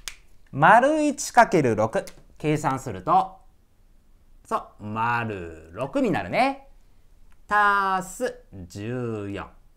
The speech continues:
は、次です。次、イコールの右側。右側、これも掛け算と、そして引き算だね。はい、掛け算から計算します。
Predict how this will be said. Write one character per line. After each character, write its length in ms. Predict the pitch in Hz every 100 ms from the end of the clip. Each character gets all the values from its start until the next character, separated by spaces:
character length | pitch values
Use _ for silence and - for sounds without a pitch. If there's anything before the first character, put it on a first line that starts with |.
| _ _ - _ - _ _ - - -
は、 280 | 160 208 - - - - - - -
次 320 | - 151 214
で 300 | 160 113 92
す。 200 | - - - - - -
次、 240 | 151 117
イ 40 | 110
コ 320 | 240 247 208
ー 60 |
ル 100 | 139
の 280 | 110 92 87 92
右 260 | 156 196
側。 440 | 202 175 170 - - - - - -
右 340 | 151 208 185
側、 480 | 190 175 190 214 - _
こ 80 | 208
れ 80 | 254
も 260 | 294 - -
掛 220 | 160 165
け 140 | 196
算 240 | 143 101 85
と、 100 | -
そ 140 | -
し 80 | 139
て 80 | 107
引 60 | -
き 140 | 285
算 180 | 285 147
だ 80 | 165
ね。 320 | 240 - - - - - -
は 120 | 233
い、 40 |
掛 180 | 233 214
け 100 | 220
算 220 | 190 175
か 100 | 175
ら 120 | 254 -
計 200 | 180 156
算 240 | 139 127
し 120 | -
ま 520 | 113 104 95 95 90
す。 160 | 87